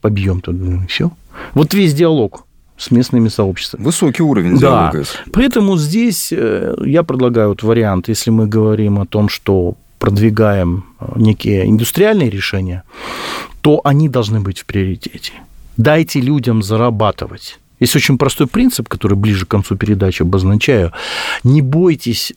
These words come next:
Speaker 1: э, высоких расходов, бойтесь низких доходов. В этом я отчасти солидарен и с премьер-министром, когда он говорит о том, что, ну, мы же разбогатели. Хорошо. Он говорит: «Теперь же мы можем платить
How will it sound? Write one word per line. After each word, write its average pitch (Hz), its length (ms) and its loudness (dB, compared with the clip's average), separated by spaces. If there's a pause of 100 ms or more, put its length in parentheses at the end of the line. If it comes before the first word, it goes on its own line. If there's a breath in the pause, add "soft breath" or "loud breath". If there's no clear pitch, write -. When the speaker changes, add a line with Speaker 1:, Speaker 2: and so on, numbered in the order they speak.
Speaker 1:
э, 110 120 2
высоких 120 640 -2
расходов, 147 600 0
бойтесь 151 480 0
низких 131 480 0
доходов. - 640 -2 (840 loud breath)
В 127 80 2
этом 185 220 2
я 139 160 2
отчасти 123 380 -2
солидарен 104 960 -2
и 64 100 -2
с - 80 -12
премьер-министром, 151 920 2
когда 104 260 0
он 98 160 0
говорит 101 400 0
о - 20 -6
том, 92 220 0
что, - 240 -2
ну, 110 160 4
мы 110 180 4
же 104 140 2
разбогатели. 107 880 0 (1400 loud breath)
Хорошо. 117 760 0 (440)
Он 110 120 2
говорит: 101 260 2
«Теперь 147 340 2
же 120 140 2
мы 135 140 2
можем 135 360 2
платить 131 600 -4